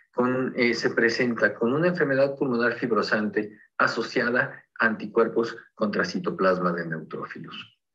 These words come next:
En esta serie de cuarenta y nueve sujetos publicada en el Medicine en el dos mil catorce, sucede que la mediana de, eh, eh, al, de edad al diagnóstico era de sesenta y ocho años y sobre todo la variante de enfermedad de vasculitis asociada a anca que más se asocia a fibrosis pulmonar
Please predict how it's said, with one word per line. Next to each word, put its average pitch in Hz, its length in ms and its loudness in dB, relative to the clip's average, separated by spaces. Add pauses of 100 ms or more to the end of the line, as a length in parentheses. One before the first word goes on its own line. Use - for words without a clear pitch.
(460)
En 165 100 2
esta 208 220 4
serie 196 320 4
de 170 120 2
cuarenta 131 300 0
y 131 60 0
nueve 156 200 2
sujetos 120 540 -2
publicada 110 560 0
en 113 120 0
el 101 100 0
Medicine 92 580 0
en 90 60 -2
el 90 60 -2
dos 90 160 0
mil 117 160 0
catorce, 117 600 0 (460)
sucede 202 340 2
que 185 100 0
la 160 100 2
mediana 156 440 2
de, 170 140 -2
eh, - 480 -6
eh, 120 340 -6
al, 131 420 0
de 123 100 4
edad 139 300 6
al 110 140 4
diagnóstico 113 720 0
era 127 160 4
de 120 100 2
sesenta 104 460 0
y 104 80 4
ocho 113 260 4
años 95 480 -2 (380)
y 131 80 0
sobre - 300 4
todo 170 440 2 (220)
la 127 180 4
variante 139 920 0
de 110 560 2
enfermedad 110 420 2
de 113 140 4
vasculitis 120 680 0
asociada 117 500 0
a 107 40 4
anca 110 320 -2
que 117 120 2
más 151 280 4
se 180 80 2
asocia - 420 -2
a - 20 -8
fibrosis 135 420 0
pulmonar 110 540 0